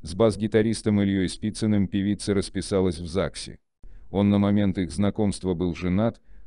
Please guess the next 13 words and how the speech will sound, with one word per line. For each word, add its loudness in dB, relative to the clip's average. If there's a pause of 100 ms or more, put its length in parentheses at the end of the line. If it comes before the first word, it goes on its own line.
у 0
мужчины 2
подрастал 2
маленький 2
сын. -6 (480)
В -12
две 2
тысячи -2
семнадцатом 0
году 2
в 0
отношениях 0
Ларисы 0